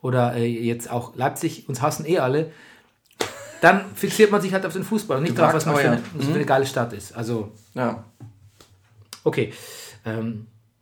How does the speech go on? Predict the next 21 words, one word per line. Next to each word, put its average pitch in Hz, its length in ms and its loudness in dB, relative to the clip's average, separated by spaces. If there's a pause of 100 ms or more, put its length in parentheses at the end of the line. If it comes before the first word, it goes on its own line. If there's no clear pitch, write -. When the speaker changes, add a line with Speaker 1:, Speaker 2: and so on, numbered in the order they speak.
(280)
Speaker 1:
ja, 120 160 -8
Gott, 123 240 -4
der 123 60 -2
Diekmeyer, 110 960 -6
ja, 120 280 -8 (300)
ich - 160 -16
weiß, - 300 -14
na, 107 340 -6 (120)
ich - 120 -14
weiß 135 120 -2
gar 143 80 2
nicht, 107 60 -4
wo 104 40 -4
ich - 120 -12
anfangen 98 320 -14
soll. 92 240 -10 (1800)
Sagen 139 200 -4
wir 135 120 0
was 120 160 -4
Positives 147 500 -4
über 113 420 -2